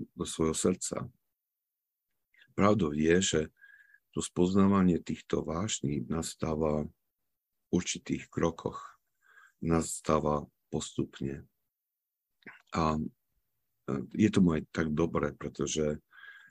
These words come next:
ehm, tak, ako ich spoznávame, tak, tak spoznávame aj tie kroky v duchovnom živote, ktoré máme urobiť. Je,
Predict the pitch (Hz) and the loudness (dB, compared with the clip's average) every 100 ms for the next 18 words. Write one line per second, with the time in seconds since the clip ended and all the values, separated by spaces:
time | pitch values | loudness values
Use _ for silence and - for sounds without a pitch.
0 | - _ - 71 76 82 64 60 55 - | -20 _ -10 -6 -4 -6 -6 -6 -8 -12
1 | - - - - - - - - _ 107 | -14 -12 -12 -12 -12 -16 -16 -18 _ 2
2 | 95 90 - 90 82 - 80 - 80 78 | 4 2 2 2 2 -2 -2 0 0 0
3 | 76 76 80 85 _ _ _ _ _ - | 0 0 -2 -4 _ _ _ _ _ -8
4 | 80 92 - - 87 82 82 80 80 82 | -2 -2 -2 -2 -2 0 -2 0 2 2
5 | - 82 80 - - - 90 90 - 80 | -2 -6 -8 -6 -8 0 0 2 -2 -4
6 | - - 80 78 76 - 78 78 - 85 | -6 -4 -4 0 -2 -2 -2 -4 -4 -8
7 | - 73 76 76 78 78 76 - _ _ | -4 -2 0 2 2 0 -2 -8 _ _
8 | 76 73 65 - - - _ _ _ _ | -4 -4 -4 -8 -10 -20 _ _ _ _
9 | _ _ _ _ _ _ _ _ _ _ | _ _ _ _ _ _ _ _ _ _
10 | _ - - _ _ _ _ _ _ _ | _ -20 -20 _ _ _ _ _ _ _
11 | _ _ _ _ _ _ _ _ _ _ | _ _ _ _ _ _ _ _ _ _
12 | _ _ _ _ _ _ - 107 98 - | _ _ _ _ _ _ 4 8 8 6